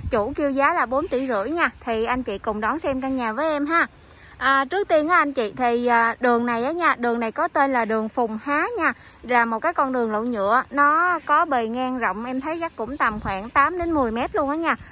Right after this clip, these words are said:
rất là lớn luôn ha. Thì cái hướng ở bên đây nè, anh chị mình sẽ đi thông ra được đường Nguyễn Công Bình luôn, và cái hướng ngược lại ở sau lưng em á thì cũng đi ra ngoài đường Nguyễn Công Bình luôn ha.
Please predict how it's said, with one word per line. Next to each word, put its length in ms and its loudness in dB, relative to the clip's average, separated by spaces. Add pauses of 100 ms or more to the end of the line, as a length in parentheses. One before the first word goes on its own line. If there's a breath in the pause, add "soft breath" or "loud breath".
(120 loud breath)
rất 180 0
là 100 2
lớn 280 2
luôn 160 0
ha. 220 2 (420 loud breath)
Thì 140 2
cái 160 2
hướng 220 0
ở 120 4
bên 180 0
đây 180 2
nè, 120 0
anh 260 0
chị 160 -2
mình 180 -2
sẽ 200 -4
đi 160 -4
thông 260 2
ra 160 2
được 200 -2
đường 160 0
Nguyễn 180 -4
Công 180 -2
Bình 220 2
luôn, 200 4 (320 loud breath)
và 120 4
cái 180 0
hướng 240 2
ngược 200 4
lại 240 0
ở 100 0
sau 180 0
lưng 200 2
em 200 0
á 80 -2
thì 160 -4
cũng 280 -4
đi 160 -2
ra 160 4
ngoài 160 -2
đường 180 -2
Nguyễn 160 -6
Công 180 -2
Bình 180 0
luôn 180 0
ha. 180 2